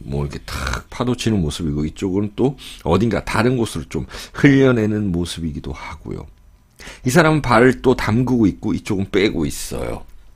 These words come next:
더 스타 카드입니다. 별이 반짝이고 있죠. 별이라는 거는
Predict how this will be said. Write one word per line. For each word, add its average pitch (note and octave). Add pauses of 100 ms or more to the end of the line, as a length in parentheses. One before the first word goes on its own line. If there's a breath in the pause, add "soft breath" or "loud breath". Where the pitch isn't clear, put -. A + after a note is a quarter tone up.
(480)
더 G2+
스타 B2+
카드입니다. - (1400 soft breath)
별이 G#2
반짝이고 G2+
있죠. -
별이라는 D3
거는 B2